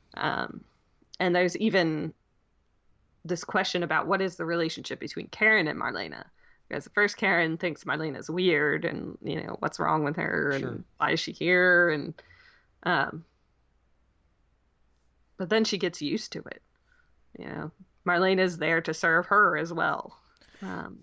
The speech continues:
Speaker 2: Yeah, no, those, uh, those ellipses are so kind of disorienting sometimes,
Speaker 1: Mm-hmm.
Speaker 2: 'cause when it comes back, you're like, "Wait, how much time has passed? What's the nature of this relationship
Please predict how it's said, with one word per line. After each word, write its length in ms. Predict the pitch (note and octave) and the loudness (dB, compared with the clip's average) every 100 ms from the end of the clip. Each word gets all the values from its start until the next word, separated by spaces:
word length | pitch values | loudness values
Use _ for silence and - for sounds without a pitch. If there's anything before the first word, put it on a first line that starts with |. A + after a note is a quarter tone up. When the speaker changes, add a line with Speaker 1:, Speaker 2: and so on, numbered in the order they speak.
| - | -2
Speaker 2:
Yeah, 220 | G3 E3+ | 4 4
no, 180 | E3 D#3+ | 6 4
those, 240 | C#3+ - | 4 4
uh, 100 | C3+ | 2
those 240 | G#2 C#3 C3+ | 2 0 0
ellipses 920 | B2 C3+ - - B2+ G#2 G#2+ - - | 0 -2 -4 -6 -4 -2 -4 -6 -4
are 240 | - B2 A#2 | 2 2 2
so 460 | - - - B2+ | -4 -6 0 0
kind 200 | - C#3 | 0 -2
of 120 | A#2+ | -2
disorienting 960 | A#2 A#2+ E2+ B2 B2 B2+ A#2 - G#2+ A2 | -2 -4 -2 0 2 2 0 -2 -2 -2
sometimes, 540 | A#2+ G#2+ - A2+ A2 | -4 -6 0 2 4
Speaker 1:
Mm-hmm. 100 | - | 4
Speaker 2:
'cause 140 | C#3 A#2+ | 2 0
when 100 | B2+ | -2
it 140 | A#2 | 0
comes 260 | - D3 C3 | -2 -2 4
back, 300 | C3 B2+ - | 6 6 6
you're 100 | C3+ | 4
like, 220 | A#2+ - | 4 4
"Wait, 180 | B2+ A#2 | 0 0
how 140 | C3+ | 2
much 180 | C#3+ E3 | 0 0
time 240 | - E3+ E3 | 2 4 4
has 120 | D3+ | 0
passed? 480 | - D#3+ D#3 D#3 A2+ | -2 2 4 4 0
What's 220 | B2 - | -4 -4
the 60 | C3+ | 2
nature 360 | C3 C#3 D3 | 4 4 0
of 80 | C#3+ | 0
this 200 | C#3 - | -2 -2
relationship 600 | C#3+ A#2+ C3+ - C3+ - | 0 0 0 -4 -2 2